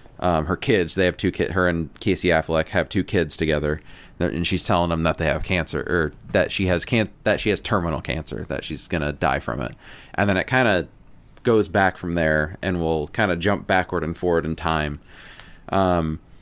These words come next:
it's based on also an, uh, an article. Um, I think it's just called The Friend. Um, and that's kind of the, what the story is based around, is that friendship of Jason Segel coming down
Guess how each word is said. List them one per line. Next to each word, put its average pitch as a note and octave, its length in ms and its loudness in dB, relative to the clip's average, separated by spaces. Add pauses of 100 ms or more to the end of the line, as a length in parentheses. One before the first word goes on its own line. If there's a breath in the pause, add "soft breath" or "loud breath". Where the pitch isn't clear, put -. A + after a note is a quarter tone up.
(280 soft breath)
it's B2 140 0
based C#3 320 2
on G#2+ 480 2 (120)
also G2+ 360 2
an, E2+ 180 0
uh, E2 240 2
an F2+ 120 0
article. F2 560 2 (140)
Um, D#2+ 460 -2 (460)
I D3+ 60 -2
think G#2+ 120 2
it's G2 80 -2
just - 100 -8
called D#2 220 -2
The E2+ 180 2
Friend. A2 440 -2 (640 loud breath)
Um, G2+ 400 2
and B2+ 120 2
that's D#3+ 200 2
kind F#3 200 2
of C#3+ 80 0
the, B2 120 2
what A#2+ 160 0
the A2 80 -4
story A#2 360 4
is F#2+ 100 0
based G#2 320 2
around, E2+ 260 2
is E2 140 -2
that E2 200 0
friendship E2+ 600 -2
of D#2 220 0
Jason F#2 320 0
Segel F2 340 0
coming F2 280 -2
down E2+ 440 0